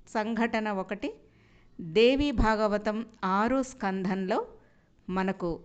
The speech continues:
వివరంగా కనిపిస్తుంది. ఒకసారి వశిష్ఠ విశ్వామిత్రులు ఒకరినొకరు ఎదురుపడి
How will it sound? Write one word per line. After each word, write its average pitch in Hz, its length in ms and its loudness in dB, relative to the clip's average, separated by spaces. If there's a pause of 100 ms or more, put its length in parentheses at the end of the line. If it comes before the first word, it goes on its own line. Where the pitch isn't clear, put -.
(200)
వివరంగా 202 640 2
కనిపిస్తుంది. 165 800 -6 (3750)
ఒకసారి 247 760 4 (380)
వశిష్ఠ 214 760 -2 (400)
విశ్వామిత్రులు 196 1000 0 (800)
ఒకరినొకరు 214 800 0 (180)
ఎదురుపడి 202 640 0